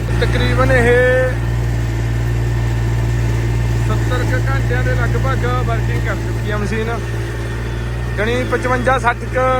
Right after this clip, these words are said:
ਕਿੱਲੇ ਆ ਜਿਹੜੇ ਉਹ ਇਹ ਮਸ਼ੀਨ ਦੇ ਨਾਲ ਲਾਤੇ। ਤੇ ਸੌ ਕਿੱਲਾ ਪਾਰ ਕਰ ਦੂੰਗਾ ਮੈਂ, ਸੌ, ਸਵਾ ਕੁ ਸੌ ਕਿੱਲਾ। ਜਾਣੀ ਇੰਨਾ ਕੁ ਪਹਿਲੇ ਸੀਜ਼ਨ ਦਾ ਸਾਡਾ ਬਹੁਤ ਹੈ।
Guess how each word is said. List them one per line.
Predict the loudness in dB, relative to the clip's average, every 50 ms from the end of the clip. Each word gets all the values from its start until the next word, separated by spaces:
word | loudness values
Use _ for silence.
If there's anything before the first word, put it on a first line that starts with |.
| 0 -2 -2 -4 -4 -6 -6 -6
ਕਿੱਲੇ | -6 -6 -4 -4 -2
ਆ | -2
ਜਿਹੜੇ | -2 -2 -2 0 0 -2 -2
ਉਹ | -4 -4 -4 -2 -2 -2
ਇਹ | -2 -2 -4
ਮਸ਼ੀਨ | -4 -6 -6 -6 -6
ਦੇ | -4 -4
ਨਾਲ | -4 -4 -2
ਲਾਤੇ। | -2 -2 -2 -2 -4 -6 -6 -6 -6 -8 -8 -8 -8 -8 -8 -8 -8 -8 -8 -8 -6
ਤੇ | -4 -4 -2 -2 -2 -2 -2 -4 -4 -6 -8 -8 -6 -4
ਸੌ | 0 2 2 2 2 2 0 -2 -4 -8 -8 -6
ਕਿੱਲਾ | -2 -2 0 0
ਪਾਰ | 2 2 2 2 0 -2
ਕਰ | -4 -6 -6
ਦੂੰਗਾ | -6 -8 -8 -8
ਮੈਂ, | -6 -6 -6
ਸੌ, | -6 -6 -6
ਸਵਾ | -4 -4 -4 -4 -4
ਕੁ | -6 -6
ਸੌ | -10 -10
ਕਿੱਲਾ। | -10 -10 -10 -10 -10 -10 -10 -12 -12 -10 -10 -10 -10 -10 -10 -10 -10 -8
ਜਾਣੀ | -8 -6 -4 -2 -2
ਇੰਨਾ | -2 -2 -2 -2 -4
ਕੁ | -2 -4 -4 -2 -2 -4 -6 -8 -10 -10 -10 -6 -4
ਪਹਿਲੇ | -4 -2 0 0 0 0
ਸੀਜ਼ਨ | -2 -4 -6 -6 -6 -6
ਦਾ | -4 -4
ਸਾਡਾ | -2 -2 -2 0 -2 -2 0
ਬਹੁਤ | 0 0 0 0 -2 -2 -4
ਹੈ। | -6 -6 -6